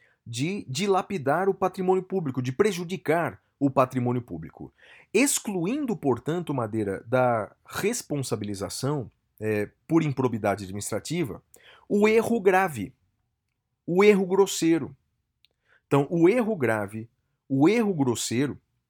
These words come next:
ele não seria mais considerado improbidade administrativa. Pro nosso ouvinte entender, hoje a lei diz assim no seu artigo dez, é a Lei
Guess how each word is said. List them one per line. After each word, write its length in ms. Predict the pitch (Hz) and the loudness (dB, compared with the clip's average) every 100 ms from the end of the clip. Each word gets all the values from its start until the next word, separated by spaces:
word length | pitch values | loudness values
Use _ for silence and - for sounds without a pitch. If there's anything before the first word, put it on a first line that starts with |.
| _ _ _ | _ _ _
ele 240 | 156 160 156 | 0 0 2
não 320 | 156 202 233 | 2 2 0
seria 600 | - - 196 139 185 202 | -4 -4 -4 -2 0 0
mais 640 | 156 131 156 180 - - _ | 0 -2 -2 -6 -10 -14 _
considerado 1040 | - 190 180 202 185 175 131 135 147 175 - _ _ _ | -4 -2 -2 -2 0 2 2 0 -2 -6 -10 _ _ _
improbidade 800 | 185 208 196 190 190 143 143 147 | -2 -2 2 2 2 0 0 -2
administrativa. 880 | 143 147 151 160 156 - 101 104 - _ _ _ _ | -4 -4 -4 -4 -6 -6 -10 -12 -20 _ _ _ _
Pro 100 | - | -2
nosso 300 | 180 240 247 | 2 2 2
ouvinte 340 | 170 120 127 110 | 0 0 -4 -6
entender, 520 | 98 92 82 101 - _ _ - - | -10 -10 -6 -6 -8 _ _ -20 4
hoje 560 | 160 175 101 85 127 _ _ _ _ _ _ _ _ | 6 6 2 -6 -14 _ _ _ _ _ _ _ _
a 140 | - 135 | 4 4
lei 460 | 113 123 135 90 _ | 4 2 2 -2 _
diz 380 | 117 120 156 147 | -10 -4 -2 0
assim 460 | 170 - - 131 135 _ _ _ - | -2 -4 -4 -4 -6 _ _ _ -4
no 160 | 139 | -2
seu 240 | 139 143 143 | 0 2 2
artigo 340 | 135 143 147 | 2 -2 0
dez, 320 | 110 90 80 | 0 -2 -4
é 100 | 113 | -2
a 60 | 117 | 0
Lei 340 | 107 123 117 | 2 2 0